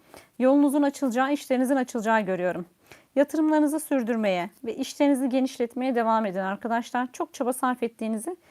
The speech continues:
bu çabalarınızın, e, karşılığında alacağınızı görüyorum. Bilhassa şu an, şu dönemde biriyle karşılaşacaksınız.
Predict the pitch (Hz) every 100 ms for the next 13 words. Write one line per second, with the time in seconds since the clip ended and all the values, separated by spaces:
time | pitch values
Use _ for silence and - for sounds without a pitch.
0 | _ _ - 302 330 269 262 262 240 285
1 | 269 226 220 220 214 214 214 220 - -
2 | - - _ - 269 247 - 247 247 226
3 | 202 190 185 202 190 180 185 277 - _
4 | _ _ - - _ - 247 359 - 262
5 | - - 196 - _ _ _ _ _ _
6 | _ _ - - _ _ _ _ - -
7 | - 302 285 247 262 - - 240 226 190
8 | 180 220 320 _ _ _ - - - -
9 | - 262 330 294 277 240 208 - 196 202
10 | - - - 190